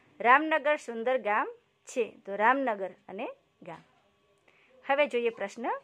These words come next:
પાંચ. પાઠમાંથી જોડાક્ષર હોય તેવા પાંચ શબ્દો લખી તેનો વાક્ય પ્રયોગ કરો. તો તમે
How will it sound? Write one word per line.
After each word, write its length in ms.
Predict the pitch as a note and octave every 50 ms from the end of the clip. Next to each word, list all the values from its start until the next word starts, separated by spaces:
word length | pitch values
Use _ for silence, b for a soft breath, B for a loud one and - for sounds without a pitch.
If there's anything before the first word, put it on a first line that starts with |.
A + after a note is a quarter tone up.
| _ _ _ _ _ _ _ -
પાંચ. 180 | - F#3 - - - - b b b b b b b b b -
પાઠમાંથી 540 | C4+ C#4 D4 D4+ - D#4 D4 D4+ - F#4
જોડાક્ષર 640 | E4+ - B3 A#3+ A#3+ B3 B3+ - - D4 C#4 C#4 E4 -
હોય 220 | F4 D4+ B3+ F#3+ - b b b b b b
તેવા 160 | - A3+ A#3
પાંચ 340 | A3 A3+ - A#3+ C4 C4 -
શબ્દો 240 | - C4+ B3 A#3 D#4
લખી 380 | D#4 E4 F4 E4+ - - F#3+ - G#3 - _ -
તેનો 160 | A#3+ A#3 A3+
વાક્ય 300 | G3+ G3 G3 - - A#3+
પ્રયોગ 340 | A#3 A3+ G#3+ A3 C4 G#4 A4+ - b b b b b b b b -
કરો. 200 | C#4+ B3+ G#3+ -
તો 160 | - - -
તમે 320 | - D4+ D4+ D4+ D4+ C#4+